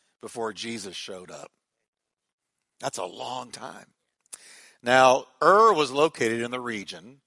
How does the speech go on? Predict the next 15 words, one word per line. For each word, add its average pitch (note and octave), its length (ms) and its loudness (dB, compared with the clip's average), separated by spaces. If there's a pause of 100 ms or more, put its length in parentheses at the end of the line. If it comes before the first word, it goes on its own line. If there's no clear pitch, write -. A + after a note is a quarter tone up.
(120)
of A2+ 120 -10
what A#2+ 100 -8
is A2+ 140 -8
now B2+ 200 4
modern-day A#2+ 680 2
Iraq. G#2+ 480 -8 (1120)
Isn't E3+ 80 -14
that D3 140 -6
significant? A#2 600 -12
So C3+ 120 -10
much B2+ 180 -10
spiritual B2 360 -14
warfare A#2 420 -10
over A2+ 140 -12
there. A2 280 -16